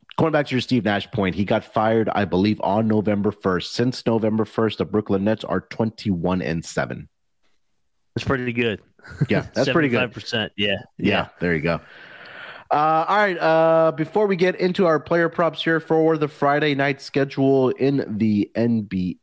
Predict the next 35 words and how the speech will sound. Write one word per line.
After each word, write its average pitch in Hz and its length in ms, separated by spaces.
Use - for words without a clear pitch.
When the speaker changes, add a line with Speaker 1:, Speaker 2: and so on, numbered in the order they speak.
Speaker 1:
A, 123 480
uh, 107 380
let 113 160
me 143 100
tell 131 160
you 123 60
guys 117 240
about 110 120
our 107 60
presenting 110 380
sponsor, 113 520
and 98 120
that 110 240
is 101 180
WynnBET. 117 640
WynnBET 185 280
is 170 100
the 156 80
official 151 380
online 131 320
sportsbook 123 560
of 123 180
the 110 60
Sports - 340
Gambling 98 300
Podcast 95 480
Network. 101 360
WynnBET 123 300
is 113 120
active 104 360
in 107 60
a 95 60
bunch 101 280
of 98 100
states, - 460